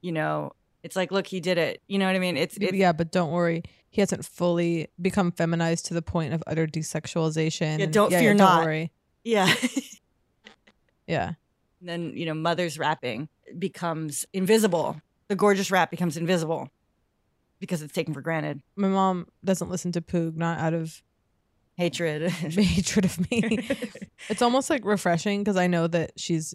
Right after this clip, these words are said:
Speaker 2: you know, obsessed with me, but she doesn't, she just can't do it. It's, like, kind of,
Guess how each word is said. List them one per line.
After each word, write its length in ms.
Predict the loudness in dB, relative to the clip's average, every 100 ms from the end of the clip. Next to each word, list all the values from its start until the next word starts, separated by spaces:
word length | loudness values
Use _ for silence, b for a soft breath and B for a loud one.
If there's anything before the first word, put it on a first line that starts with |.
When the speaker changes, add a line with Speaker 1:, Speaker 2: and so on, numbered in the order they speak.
| -6
Speaker 2:
you 80 | -4
know, 100 | -4
obsessed 380 | -4 -6 -6 -10
with 140 | -6
me, 140 | -6
but 200 | -2 -4
she 260 | -2 -2 0
doesn't, 540 | 2 0 2 2 0 -6
she 140 | -8 -6
just 160 | -6
can't 260 | -4 -4 0
do 80 | -2
it. 180 | 0 0
It's, 180 | 2
like, 120 | 0 0
kind 200 | 0 0
of, 160 | -2